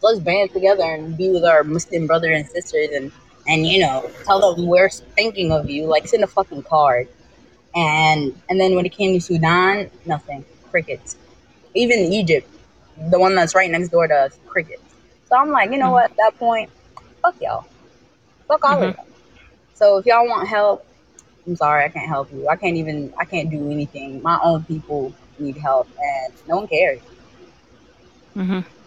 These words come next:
Speaker 2: Yeah, who else would lead the Progressive Mantle in the future? Nina Turner, Brandon Jokai, A O C, or someone else? Roca, this is what Roca twenty-five asks.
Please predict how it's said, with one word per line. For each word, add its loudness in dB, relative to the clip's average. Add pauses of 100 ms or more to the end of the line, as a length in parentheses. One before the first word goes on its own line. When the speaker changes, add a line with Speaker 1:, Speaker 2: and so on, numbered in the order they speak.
(960)
Speaker 2:
Yeah, 2
who 6
else 2
would 0
lead -2
the 0
Progressive -4
Mantle -4
in -4
the -8
future? -4
Nina -6
Turner, -2
Brandon 0
Jokai, -2
A -2
O 0
C, -6
or 0
someone -2
else? -4 (540)
Roca, -4
this -4
is -2
what 2
Roca 0 (200)
twenty-five -2
asks. -4